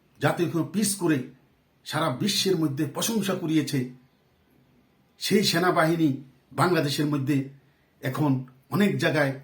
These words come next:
আপনারা দেখেছেন, সেনাবাহিনীর সদস্যরা মব জাস্টিস, যুবদলের কুমিল্লাতে এক তৌহিদ নামে এক যুব, যুবদলের ইউনিয়নের সভাপতিকে তাকে পিটিয়ে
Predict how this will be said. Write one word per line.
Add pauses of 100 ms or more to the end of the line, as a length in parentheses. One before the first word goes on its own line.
(100)
আপনারা
দেখেছেন,
সেনাবাহিনীর
সদস্যরা (1500)
মব
জাস্টিস, (2000)
যুবদলের
কুমিল্লাতে (100)
এক (1300)
তৌহিদ
নামে
এক (100)
যুব, (1300)
যুবদলের (540)
ইউনিয়নের (440)
সভাপতিকে (380)
তাকে (140)
পিটিয়ে